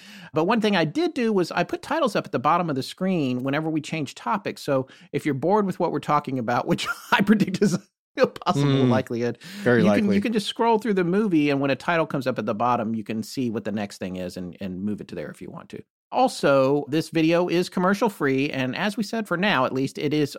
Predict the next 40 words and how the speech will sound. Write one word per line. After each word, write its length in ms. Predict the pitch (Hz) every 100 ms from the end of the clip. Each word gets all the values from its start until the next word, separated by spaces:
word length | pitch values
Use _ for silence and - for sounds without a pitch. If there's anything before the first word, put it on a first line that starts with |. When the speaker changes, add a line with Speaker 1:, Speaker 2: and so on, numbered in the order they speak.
| -
Speaker 1:
for 260 | 160 139
our 200 | 139 139
patrons 560 | 131 - 160 - 165 143
only, 340 | 156 151 143
but 240 | 131 135 135
it 100 | 151
is 160 | 180 214
available 520 | 175 156 147 147 147
in 140 | 131 127
these 160 | 127
trying 300 | - 135 131
times 300 | 127 113 113
for 300 | - 113 110
patrons 340 | 113 139 135 117
at 80 | 117
all 320 | 135 135 135
levels, 440 | 117 101 101 101
uh, 240 | 104 101 101
from 200 | - 101
a 60 |
dollar 380 | 95 101 98 87
and 100 | 78
up. 140 | - -
So 240 | - 73
just 200 | - -
wanna 120 | 98 120
Speaker 2:
Ah, 200 | 123 95
brilliant, 480 | 131 151 147 120
sir. 260 | - 120 85
Yes, 320 | 95 92 85
very 180 | - 113
nice. 400 | 104 82 - - - - - _
We 160 | 175 233
also 280 | 381 -
recorded 480 | 165 143 - 170 147
our 140 | 143 135
interview 400 | 294 226 123 107
with 160 | 113 117
Terry 240 | 185 185
Lovelace 720 | 175 302 254 107 80 - -